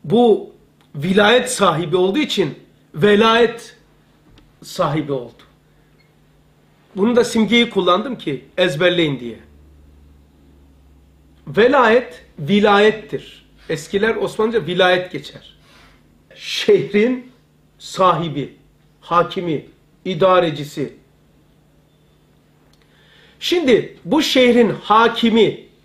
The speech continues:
valisi, sünnet-i seni olursa bütün evler ne olur?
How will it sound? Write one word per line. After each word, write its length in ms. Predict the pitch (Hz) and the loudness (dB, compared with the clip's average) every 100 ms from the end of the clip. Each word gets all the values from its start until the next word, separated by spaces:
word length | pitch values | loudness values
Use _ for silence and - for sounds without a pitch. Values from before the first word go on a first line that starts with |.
| _ _ - | _ _ -10
valisi, 920 | 139 185 214 214 214 - 196 135 - _ _ _ _ _ _ _ _ | 0 2 4 2 -2 -2 0 -2 -8 _ _ _ _ _ _ _ _
sünnet-i 520 | - - 220 262 311 262 | -18 -2 2 2 0 -2
seni 320 | - 233 262 | 2 4 6
olursa 680 | 240 254 247 - 160 113 - _ _ _ | 4 4 0 0 -2 -4 -14 _ _ _
bütün 360 | 147 196 285 262 | -10 -4 2 4
evler 420 | 247 240 247 254 | 4 4 2 4
ne 40 | |
olur? 420 | 277 233 277 277 | 4 4 0 -6